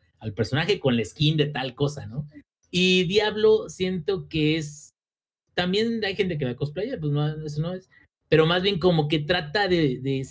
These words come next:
de bajarlo un poquito y hacerlo un, más oscuro, como, como menos kawaii, como más, este, crudo, ándale, como un arte más, más crudo, y sobre todo esta entrega, Diablo cuatro,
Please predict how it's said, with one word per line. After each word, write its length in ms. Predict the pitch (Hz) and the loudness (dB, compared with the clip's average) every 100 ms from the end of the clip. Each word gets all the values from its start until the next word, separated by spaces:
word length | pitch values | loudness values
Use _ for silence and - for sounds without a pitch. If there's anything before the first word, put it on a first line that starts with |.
| - | -10
de 140 | 139 147 | -2 -2
bajarlo 480 | 135 - 180 202 202 | -2 -4 -2 -2 -2
un 100 | 160 | -2
poquito 380 | 175 180 - | -2 -2 0
y 80 | 190 | 2
hacerlo 300 | 147 160 170 | 2 0 -2
un, 180 | 180 147 | -4 -4
más 340 | 147 147 156 156 | -2 2 2 0
oscuro, 520 | 165 - 180 180 147 | -6 -2 2 4 2
como, 400 | 127 123 117 107 _ _ - | 0 0 0 -2 _ _ 0
como 300 | 147 151 151 | 4 6 6
menos 340 | 165 185 180 | 4 2 -2
kawaii, 460 | - 143 135 160 151 | 0 0 2 2 2
como 240 | 143 131 127 | 0 -2 0
más, 380 | 143 151 147 | 0 0 -2
este, 720 | 165 147 - 131 117 107 101 - | -6 -6 -4 -2 -2 -4 -10 0
crudo, 500 | 180 220 180 - - _ | 4 6 4 0 -6 _
ándale, 380 | 175 185 175 147 | -6 -2 0 0
como 200 | 165 135 | -2 0
un 100 | 170 | 2
arte 260 | 180 175 175 | 0 -2 -2
más, 380 | 165 160 151 - _ _ - | 0 -2 -6 -14 _ _ 0
más 280 | 160 156 | 2 2
crudo, 300 | - 180 185 185 | 0 2 2 0
y 100 | 180 | -4
sobre 360 | - 196 190 | 2 4 4
todo 420 | 165 233 254 262 _ | 4 4 2 -4 _
esta 360 | 202 233 - 208 | -2 -2 -2 -4
entrega, 400 | 170 143 120 104 | -2 0 -2 0
Diablo 320 | 135 147 - | -2 0 -2
cuatro, 400 | 254 269 349 | -2 -2 -4